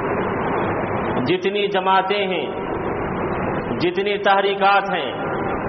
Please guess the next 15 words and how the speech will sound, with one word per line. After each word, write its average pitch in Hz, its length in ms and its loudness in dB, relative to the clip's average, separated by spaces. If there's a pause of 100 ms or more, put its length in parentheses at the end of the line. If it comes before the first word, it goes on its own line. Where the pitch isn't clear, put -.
(1500)
جتنے 196 400 0
افکار 196 400 4
و 196 80 4
خیالات 190 640 6
ہیں، 156 200 0 (1600)
ان 190 240 2
میں 196 300 0 (600)
سب 208 260 4
سے 202 180 2
بہتر 185 400 2
جماعت، 180 420 4 (1000)
سب 202 260 2
سے 202 160 0
بہتر 190 440 0
تحریک 202 540 0